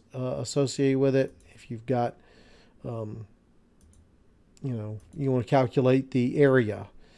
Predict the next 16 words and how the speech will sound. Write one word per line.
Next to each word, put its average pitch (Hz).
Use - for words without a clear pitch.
the 117
perimeter, 120
the, 110
you 131
know, 113
number 139
of 117
vertices, 117
the 113
centroid 147
of, 123
of 120
the 113
feature 120
or 110
whatnot, 117